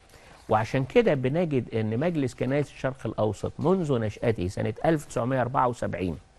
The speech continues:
اتعملت مئات اللقاءات وعشرات المؤتمرات الدولية للتنديد بما يحدث في الأراضي الفلسطينية.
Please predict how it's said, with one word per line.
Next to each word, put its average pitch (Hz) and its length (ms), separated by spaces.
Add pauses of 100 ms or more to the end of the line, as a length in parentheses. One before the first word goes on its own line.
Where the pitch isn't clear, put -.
(1160)
اتعملت 120 540 (800)
مئات 165 460
اللقاءات 104 720 (640)
وعشرات 120 640
المؤتمرات 123 720
الدولية 104 680 (760)
للتنديد 139 720
بما 147 240
يحدث 143 460
في - 100
الأراضي 104 380
الفلسطينية. - 720